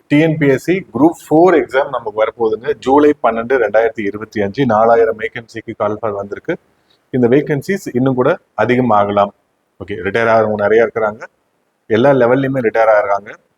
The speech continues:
அதாவது கேடர் A கேடர்ல, B கேடர்ல, C கேடர்ல, எல்லா கேடர்லையுமே ரிட்டையர் ஆகுறாங்க. இப்படி ரிட்டையர் ஆகுறப்ப கீழே இருக்கிறவங்களுக்கு மேல் நோக்கி ஒரு ப்ரமோஷன் இருக்கும். அப்ப கீழ் நோக்கி இருக்கக்கூடிய இடங்கள் காலியாயிட்டு இருக்கும். அதை ஃபில் பண்றதுக்கு தான் இந்த எக்ஸாம் நடத்துறாங்க.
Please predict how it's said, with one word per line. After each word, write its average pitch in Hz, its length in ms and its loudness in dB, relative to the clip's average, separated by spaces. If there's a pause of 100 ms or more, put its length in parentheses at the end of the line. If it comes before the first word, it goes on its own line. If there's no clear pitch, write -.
(260)
அதாவது 107 440 -2 (320)
கேடர் 117 460 2
A 135 140 0
கேடர்ல, 107 320 0
B 113 280 -2
கேடர்ல, 101 400 -4
C 113 160 -4
கேடர்ல, 104 360 0
எல்லா 110 180 0
கேடர்லையுமே 107 540 -6
ரிட்டையர் 98 260 0
ஆகுறாங்க. 98 280 -6 (360)
இப்படி 117 240 2
ரிட்டையர் 160 260 2
ஆகுறப்ப 131 340 2
கீழே 151 280 2
இருக்கிறவங்களுக்கு 135 520 -4
மேல் 123 180 -6
நோக்கி 127 240 -6
ஒரு 117 200 -4
ப்ரமோஷன் 117 420 -2
இருக்கும். - 260 -6
அப்ப 180 320 0
கீழ் 156 280 0
நோக்கி 147 280 0
இருக்கக்கூடிய 117 320 -4
இடங்கள் 117 500 2
காலியாயிட்டு 107 440 2
இருக்கும். 180 320 -10
அதை 135 280 -2
ஃபில் 135 180 -6
பண்றதுக்கு 123 460 -8
தான் 165 180 2
இந்த 113 160 -4
எக்ஸாம் 113 280 -2
நடத்துறாங்க. 101 460 -2